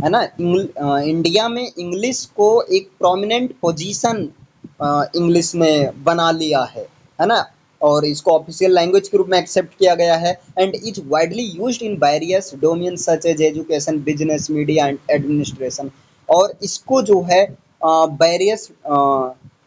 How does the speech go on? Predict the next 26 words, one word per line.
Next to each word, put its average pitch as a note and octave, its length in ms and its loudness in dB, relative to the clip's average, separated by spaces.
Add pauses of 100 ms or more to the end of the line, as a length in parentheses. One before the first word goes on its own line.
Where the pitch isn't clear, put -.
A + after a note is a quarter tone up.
(120)
डोमेन्स F#3+ 600 0
में G3+ 80 -2
यूज़ F#3 300 -8
किया F3+ 140 2
जाता F3 260 2
है, D#3+ 100 4
जैसे D#3 280 0
एजुकेशन, E3 580 -2
बिजनेस, D#3+ 500 -2
मीडिया, D#3 360 2
एडमिनिस्ट्रेशन D3+ 800 -4
में। A2 160 -12 (380)
"It - 100 -4
serves - 400 0 (180)
as F3+ 100 0
a F3+ 80 0 (120)
common F3+ 220 2
language E3+ 560 -4
that D#3+ 340 0
bridges - 640 -4 (120)
different F#3+ 360 -2
linguistic D#3+ 540 -2 (120)
communications, D3+ 840 -4 (440)
अ, B2+ 340 0 (160)
सॉरी, C3+ 320 -2 (580)
communities G3 760 -2